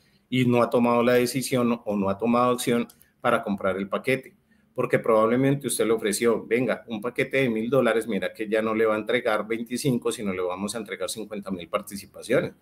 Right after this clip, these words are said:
Entonces esa gente está antojada y probablemente si usted ya no tiene el cupón, pues va a decir, "No sabe qué, ya no me suena tan chévere con veinte, veinticinco mil". Si usted inicialmente le habló de eso, ¿no?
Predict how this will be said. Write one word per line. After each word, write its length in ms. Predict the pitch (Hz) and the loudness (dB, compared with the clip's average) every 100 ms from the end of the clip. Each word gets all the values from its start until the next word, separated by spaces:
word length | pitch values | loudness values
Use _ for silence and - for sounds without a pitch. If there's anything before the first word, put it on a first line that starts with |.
| _ _ _ _ _ | _ _ _ _ _
Entonces 360 | 107 104 110 120 | 0 4 6 4
esa 220 | 117 123 | 4 4
gente 280 | 139 123 120 | 4 2 2
está 460 | - 110 107 107 113 | 2 4 2 0 -2
antojada 520 | 120 147 139 120 117 | 4 6 8 8 6
y 80 | 104 | 4
probablemente 600 | 101 98 107 127 123 123 | 2 4 4 2 2 -2
si 120 | 113 | -2
usted 200 | 101 104 | -2 2
ya 140 | 104 | 2
no 140 | 117 117 | 2 2
tiene 180 | 127 123 | 2 0
el 80 | |
cupón, 540 | 123 - 131 127 127 - _ - | 0 0 4 4 2 -8 _ 0
pues 180 | 127 | 6
va 80 | 120 | 8
a 40 | 127 | 8
decir, 240 | 127 139 | 8 8
"No 140 | 139 139 | 8 8
sabe 240 | 143 139 | 8 8
qué, 160 | 151 147 | 4 4
ya 120 | 120 | 4
no 120 | 120 | 4
me 100 | 127 | 4
suena 280 | 123 104 104 | 2 2 2
tan 100 | 101 | -2
chévere 380 | - 95 95 98 | 0 2 2 0
con 160 | 101 | -2
veinte, 420 | 92 90 98 95 - | -2 -2 -4 -4 -6
veinticinco 600 | 104 98 95 92 95 95 | -4 -2 -4 -8 -6 -4
mil". 240 | 92 92 - _ _ - | -4 -6 -10 _ _ -8
Si 180 | - | 0
usted 520 | 120 - 143 190 - 123 | 2 6 8 8 6 2
inicialmente 680 | 113 107 113 113 160 160 | 2 2 2 4 4 4
le 120 | 135 101 | 4 4
habló 260 | 98 107 | 4 6
de 160 | 113 131 | 6 6
eso, 160 | - | 2
¿no? 320 | 82 98 - | -2 -4 -6